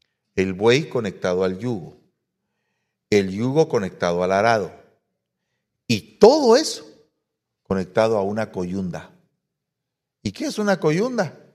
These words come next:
El lazo por el cual vas guiando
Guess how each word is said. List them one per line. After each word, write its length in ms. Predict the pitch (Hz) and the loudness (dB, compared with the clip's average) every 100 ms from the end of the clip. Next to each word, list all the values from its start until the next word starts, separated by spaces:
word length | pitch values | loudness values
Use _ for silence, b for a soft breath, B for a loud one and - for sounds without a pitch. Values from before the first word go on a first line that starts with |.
| - | -2
El 260 | 101 101 110 | 0 2 2
lazo 360 | 160 190 277 - | 2 0 -12 -12
por 140 | - 107 | -8 -8
el 100 | 95 | -4
cual 380 | 117 156 247 - _ - | 0 0 -2 -16 _ -10
vas 340 | 98 107 151 | -4 -2 -4
guiando 520 | 190 156 95 117 180 | -6 -6 -6 -6 -10